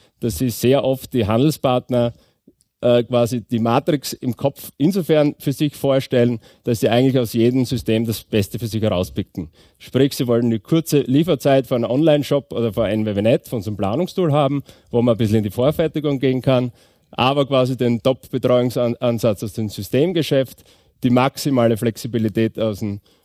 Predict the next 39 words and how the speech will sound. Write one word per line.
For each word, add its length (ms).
Objektgeschäft 920
und 280
die 60
besten 400
Preise 420
auch 60
noch, 200
so 160
wie 100
wenn 140
man 100
halt 200
vorfertigen 600
kann. 280
Und 180
das 100
ist 80
halt 140
auch 80
dann 200
eine 100
Frage 520
der 380
Kommunikation, 880
äh, 220
wiederum 440
im 140
Netzwerk, 600
dass 140
man 120
die 80
Erwartungshaltung 920
so 240
hat, 240
wie 60
sie 100
einfach 220
realistisch 520
ist. 280